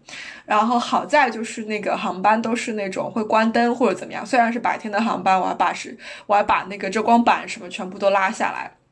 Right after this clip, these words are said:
我记得等到我下飞机的时候，我真的是丢三落四，魂都没有了，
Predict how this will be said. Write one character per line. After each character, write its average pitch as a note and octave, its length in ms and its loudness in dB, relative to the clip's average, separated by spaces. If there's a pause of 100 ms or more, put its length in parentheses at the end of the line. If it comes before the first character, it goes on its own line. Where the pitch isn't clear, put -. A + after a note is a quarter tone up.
(720)
我 G3+ 160 -4
记 B3+ 220 -4
得 G3 420 0 (380)
等 E3+ 160 0
到 A3 160 4
我 G3+ 100 0
下 A3+ 160 0
飞 A3+ 180 -4
机 A3 160 -6
的 A3+ 140 0
时 - 160 -8
候， G3+ 240 2
我 G#3 180 0
真 G#3+ 160 -2
的 A3 80 -2
是 A3+ 120 -4
丢 A#3 280 2
三 A#3 240 2
落 A3 240 0
四， - 320 -16
魂 G#3+ 480 0
都 C4 160 6
没 G3 260 0
有 D#3 180 0
了， - 240 -4